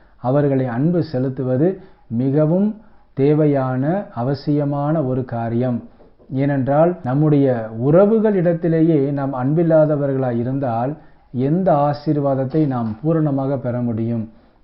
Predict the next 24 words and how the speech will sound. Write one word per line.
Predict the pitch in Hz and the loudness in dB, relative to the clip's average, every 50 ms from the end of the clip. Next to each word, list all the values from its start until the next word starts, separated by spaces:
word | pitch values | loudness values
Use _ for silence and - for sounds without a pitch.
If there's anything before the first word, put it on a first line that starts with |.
| - - - | -20 -16 -8
ஆம், | - 131 147 156 147 | -2 0 2 2 2
கிறிஸ்துவுக்குள் | 147 151 147 - 160 143 139 139 131 | 0 -2 -2 -2 -2 0 0 0 -2
பிரியமானவர்களே, | 131 139 135 135 131 135 127 127 127 123 127 127 127 127 127 123 107 - - _ _ _ _ _ - _ _ - | 0 0 0 0 0 0 -2 -2 -2 -2 -2 -2 -2 0 0 -2 -2 -6 -12 _ _ _ _ _ -20 _ _ -2
இந்த | 123 139 165 196 190 175 | 0 2 4 4 4 2
நாளிலும் | 151 139 135 131 135 139 139 139 135 131 | 2 2 2 0 0 0 0 0 0 0
இந்த | 131 135 143 143 131 123 | 0 0 0 0 0 -2
வார்த்தையை | 113 120 123 139 151 165 170 165 165 165 160 160 160 | 0 0 0 2 2 2 2 0 2 2 4 4 4
உங்கள் | 139 127 127 117 | 2 0 -2 -4
உள்ளத்திலே | 117 120 131 135 147 139 - 143 135 131 | -2 -2 -2 -2 -2 -2 -2 -4 -4 -4
பதியுங்கள். | 120 123 117 110 120 120 120 117 113 120 120 117 107 - - _ _ - _ _ _ _ - - | -4 -4 -4 -4 -2 -2 -2 -4 -4 -4 -4 -4 -6 -10 -16 _ _ -20 _ _ _ _ -6 -2
"ஏசப்பா, | 127 147 143 143 160 147 135 147 139 127 120 | 0 0 0 0 0 -2 -2 0 -2 0 0
எனக்கு | 117 123 139 156 165 165 165 135 | 0 0 0 0 -2 0 -2 -2
இரக்கம் | 127 131 139 151 143 - 165 156 160 156 | 0 0 -2 -2 -2 -2 -2 -2 -2 -2
காட்ட | 156 127 123 120 120 120 - 135 131 123 110 107 - _ _ _ - | -2 -2 -4 -4 -4 -4 -2 0 0 0 -2 -6 -14 _ _ _ -6
இன்று | 120 120 135 143 135 139 120 | -4 -2 -2 -2 -2 -2 -2
நீர் | 117 120 135 156 185 208 233 247 | -2 0 0 0 2 0 0 0
சித்தம் | - - 147 135 - 165 156 135 | -2 -4 -6 -6 -4 -4 -4 -2
வைத்திருப்பதற்காக | 127 127 127 - 135 127 120 131 123 123 117 113 - - 123 127 143 | -4 -4 -4 -4 -6 -6 -6 -6 -6 -6 -6 -8 -8 -8 -6 -4 -4
உமக்கு | 147 147 135 117 117 110 - 117 | -4 -4 -4 -6 -6 -6 -8 -8
நன்றி. | 110 110 110 113 123 123 139 151 151 131 - - - _ _ _ _ _ _ - | -8 -6 -6 -4 -4 0 2 2 2 2 0 -6 -18 _ _ _ _ _ _ -12
அதே | 107 110 113 135 151 151 | -8 -4 0 0 0 0
போல | 151 - 135 135 143 147 151 135 - - - - - - - | 0 0 0 4 6 6 6 6 4 -6 -14 -20 -20 -16 -10
நானும் | 117 113 110 117 123 139 151 202 240 | -8 -6 -4 -2 0 0 2 2 2
என்னுடைய | 214 156 135 127 120 123 120 117 117 110 104 95 | 2 2 0 -2 -2 -2 0 -2 -2 -4 -6 -8